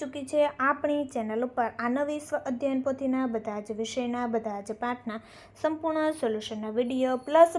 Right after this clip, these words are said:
પી ડી એફ બંને મૂકવામાં આવે છે. આજે આપણે આ વીડિયોમાં ધોરણ છ ની જે નવી સ્વ અધ્યયન પોથી આવી છે તેમના ચાલો યાદ કરીએના પેજ નંબર પાંચનું સંપૂર્ણ સોલ્યુશન આપણે અહીંયા જોઈશું.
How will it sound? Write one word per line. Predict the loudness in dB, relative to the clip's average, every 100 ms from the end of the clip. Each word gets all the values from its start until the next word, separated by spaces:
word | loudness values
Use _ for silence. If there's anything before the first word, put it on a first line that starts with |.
| -4
પી | 0
ડી | 2 2
એફ | 0
બંને | 0 2 2 4
મૂકવામાં | 2 0 -6 -2 -2 -2
આવે | -8 -10
છે. | -6 -6 -6 -18 -18 4
આજે | 6 10 12
આપણે | 10 8 8
આ | 8
વીડિયોમાં | 8 6 6 6 6 6 6
ધોરણ | 6 6 4
છ | 2 2
ની | 2 0
જે | 0 0 2
નવી | 2 0
સ્વ | 4 4
અધ્યયન | 4 6 6 6 2 2
પોથી | 4 8 8
આવી | 8 4
છે | 6 8 8
તેમના | 4 2 4 6 6 6
ચાલો | 10 10 12 12 12
યાદ | 10 8 8 4 2
કરીએના | 4 4 4 4 4 4
પેજ | 4 4 0
નંબર | 0 4 6 6 2 -16 -20 6
પાંચનું | 10 10 10 0 -2 -4
સંપૂર્ણ | 2 4 4 4 8 8 8
સોલ્યુશન | 4 4 0 4 4 4
આપણે | 2 2 0 -2 -2
અહીંયા | -2 0 0 0
જોઈશું. | 2 2 2 -2